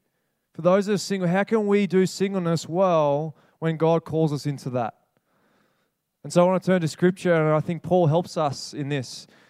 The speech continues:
So let's turn to one Corinthians seven, eight to nine. If you have your Bibles, if not, lucky you, I have it on the screen.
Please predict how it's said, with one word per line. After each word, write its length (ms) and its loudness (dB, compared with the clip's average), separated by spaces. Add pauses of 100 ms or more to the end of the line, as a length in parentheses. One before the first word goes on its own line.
(120)
So 140 0
let's 140 2
turn 180 2
to 80 2
one 240 0
Corinthians 560 -4
seven, 520 0 (840)
eight 200 2
to 120 -4
nine. 400 -4 (480)
If 160 -8
you 80 0
have 100 2
your 80 0
Bibles, 460 2
if 100 -12
not, 320 -2 (240)
lucky 320 -6
you, 380 -2 (100)
I 80 -6
have 100 -2
it 60 -2
on 80 -2
the 60 -8
screen. 420 -8